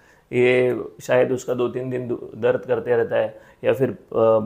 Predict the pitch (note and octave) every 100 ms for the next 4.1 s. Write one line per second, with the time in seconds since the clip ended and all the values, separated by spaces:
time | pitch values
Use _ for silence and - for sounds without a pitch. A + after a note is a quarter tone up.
0 | G2+ - A2 B2 C#3 C3 - B2+ A#2+ B2
1 | A#2 A#2 A#2 A#2 A#2+ C3+ B2 B2 B2 B2+
2 | B2 A#2+ B2 B2 A2+ C3 A#2+ A#2+ A#2+ B2
3 | A#2 G#2+ B2 B2+ A#2 A#2 A2+ A#2 A2+ C#3
4 | C#3